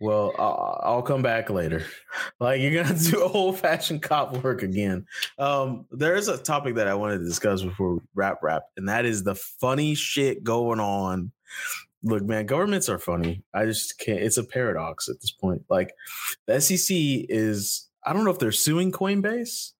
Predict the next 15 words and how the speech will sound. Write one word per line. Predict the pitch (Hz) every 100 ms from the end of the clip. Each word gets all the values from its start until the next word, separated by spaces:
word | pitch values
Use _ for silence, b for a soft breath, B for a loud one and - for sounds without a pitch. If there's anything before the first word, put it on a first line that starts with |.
| _ _ _ _ _ _ _
but | 123 123
they're | 131 123 120 117 110 -
opening | 151 190 151 120
a |
case | 98 139 139 139
against | 104 104 95 -
them, | 98
like | 95 92
an | 95
investigation, | 98 110 110 - 92 110 107 95 87
because | 90 101 90 -
Coinbase | - 117 123 107 92 90 -
gives | - 98 92 90 - B B B _
four | 131 123
percent | 123 98 - 113 95